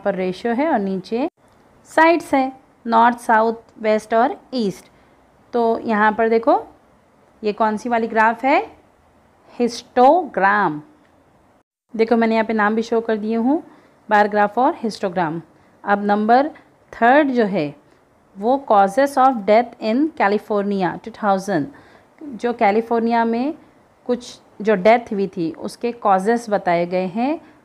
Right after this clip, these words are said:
राउंड सर्कल शेप में। अब ये तो बहुत ही आसान है और ये आपने टेम्पलेट नंबर थर्टी टू में पढ़ चुके हो,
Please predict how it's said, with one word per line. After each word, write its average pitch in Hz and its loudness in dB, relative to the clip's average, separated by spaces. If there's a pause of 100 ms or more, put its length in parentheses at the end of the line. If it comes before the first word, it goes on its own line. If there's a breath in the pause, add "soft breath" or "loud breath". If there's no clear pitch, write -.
(100)
राउंड 220 2
सर्कल 208 0
शेप 185 -6
में। 156 -8 (440 soft breath)
अब 226 -4
ये 247 4
तो 262 0
बहुत 220 0
ही 247 0
आसान 240 2
है 240 -2
और 202 -2
ये 208 -4
आपने 202 -4 (560 loud breath)
टेम्पलेट 247 -2
नंबर 208 0 (140)
थर्टी 226 -2
टू 226 -2
में 220 -2
पढ़ 160 -4
चुके 160 -14
हो, - -16